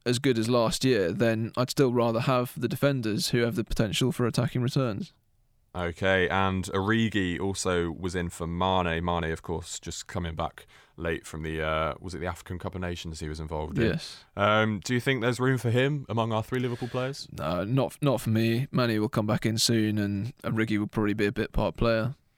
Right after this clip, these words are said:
Speaker 2: Okay, yeah, I'd probably agree with that. Although you've had Firmino in the past as well, so
Speaker 1: I have.
Speaker 2: Liverpool are just a wealth of,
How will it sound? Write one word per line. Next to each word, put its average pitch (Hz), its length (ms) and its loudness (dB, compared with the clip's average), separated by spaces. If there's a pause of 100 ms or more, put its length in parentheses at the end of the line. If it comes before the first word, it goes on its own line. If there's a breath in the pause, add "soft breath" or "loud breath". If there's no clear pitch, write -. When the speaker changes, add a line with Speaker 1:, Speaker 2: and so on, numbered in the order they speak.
(840 loud breath)
Speaker 2:
Okay, 147 280 6
yeah, 131 220 6
I'd 107 180 4
probably 101 180 2
agree 104 200 2
with 90 100 2
that. 98 240 4
Although 131 220 4
you've 135 340 4
had 135 140 4
Firmino 127 420 4
in 98 60 2
the 90 60 2
past 104 320 2
as - 80 -6
well, 127 200 4
so 107 200 -2
Speaker 1:
I - 40 4
have. 170 340 4
Speaker 2:
Liverpool 156 320 2
are 123 40 2
just - 180 -6
a 117 60 -2
wealth 135 500 -2
of, 92 260 -4